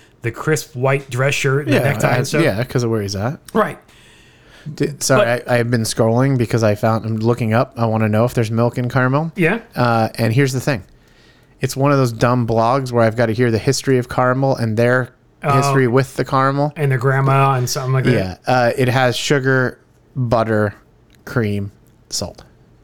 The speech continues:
Speaker 1: Okay, so I guess the, the butter and the cream would be their, your dairy there.
Speaker 2: Yep, there you go. Sorry, I had to, I had to find out.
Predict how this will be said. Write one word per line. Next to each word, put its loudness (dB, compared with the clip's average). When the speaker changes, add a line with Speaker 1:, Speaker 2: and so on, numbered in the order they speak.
Speaker 1:
Okay, -2
so -4
I -2
guess -2
the, 0
the -4
butter 0
and 0
the -2
cream -2
would -4
be -2
their, -2
your -6
dairy -2
there. -4
Speaker 2:
Yep, -4
there -6
you -4
go. -2
Sorry, -2
I -6
had -4
to, -6
I -8
had -2
to -4
find -6
out. -8